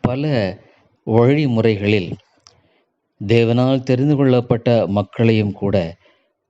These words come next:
அதிகாரத்தின் கீழ் ஆதிக்கம் செலுத்தும்படியாக செயல்படுகிற ஒன்றாக இருக்கிறது. மாம்சம் என்பது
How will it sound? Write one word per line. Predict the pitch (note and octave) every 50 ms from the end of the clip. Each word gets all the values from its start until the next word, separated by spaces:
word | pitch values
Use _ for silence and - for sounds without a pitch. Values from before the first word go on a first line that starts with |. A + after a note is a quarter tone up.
| _ _
அதிகாரத்தின் | _ - - A2 B2 B2 B2 B2+ C3 C#3+ C#3 C#3+ C#3 C#3 - C3+ B2 A#2+
கீழ் | - - A2+ A2 G#2+ G#2+ G#2 - - _ _ _
ஆதிக்கம் | - A#2 G#2+ A#2+ C3+ C#3 C3+ C#3 C3 - C3+ B2 A#2 - -
செலுத்தும்படியாக | A2+ G#2+ A2 G#2 - A2+ G#2 G2+ G2+ G2+ G2 G2 F#2+ F#2 F2+ F#2+ G2+ F#2+ F#2 - _ _ _ _ _ _ _ _
செயல்படுகிற | _ - - - G#2+ A2 A2+ A#2 A2+ A2+ A2 G#2+ G#2 G#2+ G2+
ஒன்றாக | F#2+ G2 F#2 F#2 G2 F#2 F#2 F2 F#2+
இருக்கிறது. | F2+ F2 F#2 F#2 - G2 F2 F2 D#2 F2+ E2 D#2+ E2 - _ _ _ _ _ _ _ _ _ _ _ _ _ _ _ -
மாம்சம் | C3 C3+ D3 F3 G3+ G#3 F#3+ - - E3+
என்பது | C3+ A#2+ A2 G2+ G#2+ G#2 G2+ A2 G2+ F#2 E2 F#2+